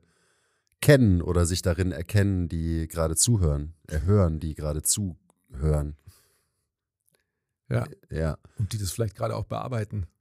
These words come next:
Speaker 1: So eben, wa-, warum, <laughs> warum skippt man nach, äh, oder eben sucht man sich den neuen Plan nach zwei bis drei Wochen da, wo es dann eigentlich erst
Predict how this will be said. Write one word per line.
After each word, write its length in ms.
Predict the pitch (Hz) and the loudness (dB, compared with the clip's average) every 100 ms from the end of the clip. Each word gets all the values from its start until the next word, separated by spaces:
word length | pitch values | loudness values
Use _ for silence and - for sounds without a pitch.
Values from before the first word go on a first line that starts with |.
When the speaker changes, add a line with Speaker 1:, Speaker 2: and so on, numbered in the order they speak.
| _ | _
Speaker 1:
So 220 | - 92 | 0 2
eben, 260 | 101 87 71 | 4 2 2
wa-, 140 | 92 - | 0 0
warum, 380 | 85 87 110 101 - - - - - | 0 4 6 6 4 -6 -8 2 8
<laughs> 500 | - 151 - 156 - - - - 175 143 85 - - - _ - 101 _ _ _ - | 8 8 2 0 -6 -8 -10 -10 -12 -12 -16 -20 -20 -20 _ -16 -16 _ _ _ 2
warum 300 | 95 127 117 | 6 6 4
skippt 420 | - - 147 - | 2 4 2 0
man 140 | 95 92 | 2 2
nach, 320 | 90 87 - | 2 -2 -6
äh, 280 | 90 90 85 | -4 -2 -2
oder 380 | 90 92 87 - - | 0 0 0 -8 -6
eben 320 | 104 98 80 - - | 0 0 0 -6 -6
sucht 260 | 85 117 - | 0 2 4
man 140 | 98 | 4
sich 100 | 82 | 2
den 140 | 95 | -2
neuen 300 | 87 87 87 | 2 2 2
Plan 360 | 85 87 85 82 | 0 0 0 -2
nach 200 | 82 82 | -4 -4
zwei 260 | - 85 80 | 0 0 0
bis 120 | - | -2
drei 200 | 85 80 | -4 -2
Wochen 240 | 82 80 | -2 -2
da, 240 | 82 82 73 | 0 0 -2
wo 180 | - 82 | -10 -6
es 100 | 87 | -2
dann 140 | 90 76 | -2 -2
eigentlich 460 | 90 85 82 - | -2 -2 -4 -4
erst 260 | 85 - | -4 -4